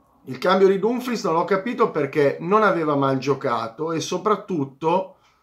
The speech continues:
potrei capire un cambio di Dumfries inserendo, non lo so, Darmian che non è disponibile, ma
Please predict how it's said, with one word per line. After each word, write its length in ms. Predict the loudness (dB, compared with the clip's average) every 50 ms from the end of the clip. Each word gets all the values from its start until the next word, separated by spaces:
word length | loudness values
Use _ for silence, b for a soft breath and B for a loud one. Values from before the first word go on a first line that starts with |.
| b b b b b b b b _ _ _ _ _
potrei 380 | -4 -2 0 2 4 4 4 4
capire 400 | 2 0 -2 0 2 2 4 4
un 160 | 4 0 0
cambio 380 | 2 4 4 4 4 2 -2 -2
di 100 | -2 -2
Dumfries 1000 | -2 0 0 0 -2 -2 -2 0 0 0 -2 -2 -4 -2 -4 -4 -4 -6 -16 _ _ -8
inserendo, 1000 | -4 -4 -2 -2 -2 -2 0 2 2 2 2 0 -2 0 2 2 2 0 -2 -8 _ _ _ _ _ _ _ _ _ _ _ -8
non 200 | -2 2 4 4
lo 100 | 4 2
so, 300 | 0 -4 -4 -4 -4 -4
Darmian 720 | 0 0 2 2 2 -2 -2 0 0 0 0 -2 -6 -8 -8
che 120 | -8 -6
non 120 | -6 -6 -6
è 120 | -8 -8
disponibile, 800 | -8 -10 -12 -10 -10 -8 -6 -6 -6 -6 -8 -8 -8 -8 -6 -6
ma 280 | -4 -6 -6 -6 b